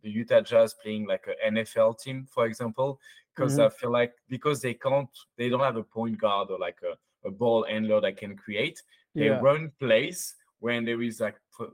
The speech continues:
Speaker 1: let's say, Kelly Olynyk that has a, a dead ball, kind of,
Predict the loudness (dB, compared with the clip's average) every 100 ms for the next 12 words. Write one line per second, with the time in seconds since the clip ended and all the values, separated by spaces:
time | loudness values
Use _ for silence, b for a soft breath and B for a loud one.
0 | -10 -10 -8 -12 -6 -4 -2 -2 -2 -4
1 | -6 -8 -4 -2 -2 -2 -4 -10 -8 -4
2 | -2 -2 0 -2 -2 -6 -2 0 -2 -6